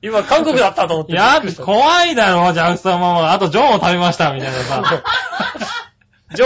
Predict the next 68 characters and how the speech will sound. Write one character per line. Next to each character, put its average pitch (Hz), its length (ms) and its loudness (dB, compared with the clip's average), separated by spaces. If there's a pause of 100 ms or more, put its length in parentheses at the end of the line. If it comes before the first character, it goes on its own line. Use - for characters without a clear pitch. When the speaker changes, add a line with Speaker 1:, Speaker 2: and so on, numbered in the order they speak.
(160)
Speaker 1:
ン - 20 -4
食 294 240 2
べ 262 60 0
ち 247 60 2
ゃ 220 40 0
ダ 254 160 4
メ 254 80 2
だ - 0 -
よ。 - 0 -
Speaker 2:
ジ - 0 -
ョ - 0 -
ン - 0 -
食 - 0 -
べ - 0 -
ち 247 100 4
ゃ 208 140 4
っ 190 40 -4
た 208 120 2
の？ 196 180 2
み 202 140 -4
た 175 140 -2
い 156 40 -2
な。 147 260 -4 (840)
Speaker 1:
う 147 100 -8
ん。 131 360 -6
Speaker 2:
う - 20 -12
ん。 117 60 -14
そ 185 200 -4
ん 214 40 -6
な 202 100 -2
こ 214 100 -2
と 185 60 -2
は 139 80 -4
チ 160 140 -10
ヂ 175 160 -4
ミ 180 100 -4
な。 208 280 -2 (480)
Speaker 1:
確 196 180 -4
か 143 80 -8
に 120 60 -8
そ 113 180 -14
う 95 100 -14
だ 160 120 0
よ 160 180 2
ね。 143 80 -10
Speaker 2:
ね。 170 80 -14
Speaker 1:
し - 100 -14
か 277 100 0
も、 190 280 -8 (120)
旦 196 160 -4
那 202 120 -6
さ 202 100 0
ん 160 80 -2
ア 156 40 -2
メ 170 100 -6
リ 165 40 -6
カ 175 100 -2
人 147 100 -12
だ 127 80 -6
っ - 20 -6
て - 80 -20 (100)
言 123 100 -12
っ 110 40 -14
て 101 60 -18
た - 80 -8
か - 40 -10
ら - 0 -
さ。 - 80 -18